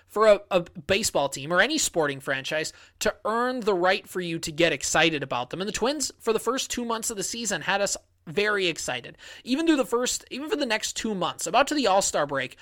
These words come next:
yeah, they hadn't quite gotten where they needed to, but, like, they could, they'll be all right. They'll figure things out, get to the All-Star break, and this division isn't that good. And then they kept collapsing. And then,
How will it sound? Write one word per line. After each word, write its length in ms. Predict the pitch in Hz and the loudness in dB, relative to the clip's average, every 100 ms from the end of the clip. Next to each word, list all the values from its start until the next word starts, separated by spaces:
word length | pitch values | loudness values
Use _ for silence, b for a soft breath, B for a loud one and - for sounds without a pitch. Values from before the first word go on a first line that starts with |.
| B B | B B
yeah, 140 | 262 | 4
they 80 | 220 | 4
hadn't 200 | 226 254 | 2 0
quite 200 | - 202 | -2 2
gotten 260 | 196 196 190 | 4 4 4
where 140 | 180 | 2
they 140 | 160 | 2
needed 320 | 147 151 160 160 | -2 -4 -4 -2
to, 200 | 170 160 | -2 -2
but, 140 | 180 | -2
like, 220 | 196 196 | -2 -2
they 160 | 254 269 | -2 -2
could, 480 | 285 220 190 185 208 | -2 -6 -10 -8 0
they'll 160 | 247 | 0
be 160 | 247 254 | 2 4
all 100 | 220 | 4
right. 240 | 160 175 | 4 2
They'll 80 | 190 | -2
figure 260 | 185 214 208 | -2 0 0
things 280 | 208 180 | -2 0
out, 180 | 165 160 | 0 0
get 120 | 175 | -2
to 60 | 175 | -6
the 140 | 185 | -4
All-Star 400 | 151 143 - 160 | -2 -2 -2 -2
break, 380 | 139 143 139 139 B B B | -2 -2 -4 -6 B B B
and 200 | - 180 | -6 -4
this 120 | 190 - | -4 -4
division 360 | 196 208 196 | -2 -2 -2
isn't 200 | 180 165 | -4 -4
that 180 | 160 135 | -4 -4
good. 220 | 139 123 | -6 -10
And 160 | - 180 | -8 -4
then 120 | 254 | -2
they 100 | 294 | -2
kept 240 | 262 226 - | 0 -2 -2
collapsing. 640 | 175 151 127 - - - | -4 -2 -4 -6 -14 -16
And 200 | - 214 | -6 0
then, 240 | 262 262 | 2 2